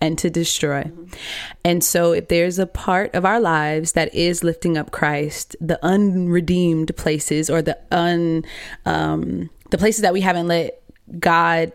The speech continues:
Speaker 1: like, in and to fix up. And there's, it's, it's, it's a perpetual thing, right? Like, there's always gonna be places and spaces, but if we live in that obedient lifestyle of saying, "Oh, wow, this is a new space. God, can you help me?" It's very different than,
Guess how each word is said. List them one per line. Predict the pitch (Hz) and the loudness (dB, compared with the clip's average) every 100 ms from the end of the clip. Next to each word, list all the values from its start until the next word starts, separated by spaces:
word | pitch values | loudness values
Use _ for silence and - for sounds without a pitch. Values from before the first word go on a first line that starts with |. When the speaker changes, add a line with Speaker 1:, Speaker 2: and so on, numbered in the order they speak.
| 160 | -2
Speaker 1:
like, | 156 160 - _ | -2 -2 -10 _
in | 170 165 170 247 285 - - | 2 2 4 2 0 -8 -2
and | 170 156 | -2 0
to | 156 | -4
fix | - 175 - 170 | -2 -2 0 0
up. | 185 - _ _ | 0 -6 _ _
And | 202 | 4
there's, | 233 202 - | 4 2 0
it's, | - 226 | 0 0
it's, | 247 - | -2 0
it's | 240 | 0
a | - | 0
perpetual | 233 339 330 175 | 0 0 2 -2
thing, | 165 147 151 | 0 -2 0
right? | 160 165 - - - | 0 -2 -8 -14 -4
Like, | 190 | 0
there's | 180 - | 0 2
always | 185 196 | 2 2
gonna | 180 170 | 2 0
be | 165 | -2
places | - 175 - 165 | 0 -2 0 -2
and | 156 | 0
spaces, | - 170 170 - 151 | 2 0 0 -4 0
but | 170 | 0
if | 170 | 2
we | 180 | -2
live | 160 160 180 180 175 | 0 2 4 2 0
in | 165 165 | 0 2
that | 156 147 | 2 2
obedient | 156 165 160 151 | 0 2 2 2
lifestyle | 151 160 - 151 147 147 | 0 0 0 0 0 0
of | 156 151 | 2 2
saying, | 151 160 151 151 - - - - | 0 0 0 -2 -6 -10 -6 2
"Oh, | 208 | 4
wow, | 175 208 180 | 6 4 4
this | 170 170 | 0 0
is | 160 | 0
a | |
new | 160 165 | 2 0
space. | - 214 185 | 0 0 2
God, | 175 160 | 0 0
can | 165 | -2
you | 143 | -2
help | 156 226 | 0 0
me?" | 170 160 - - _ _ | 0 -4 -8 -20 _ _
It's | 190 | -2
very | - 180 175 | 2 2 2
different | 160 175 170 113 165 | 0 -2 -2 -4 0
than, | 160 156 151 147 | 0 2 0 -4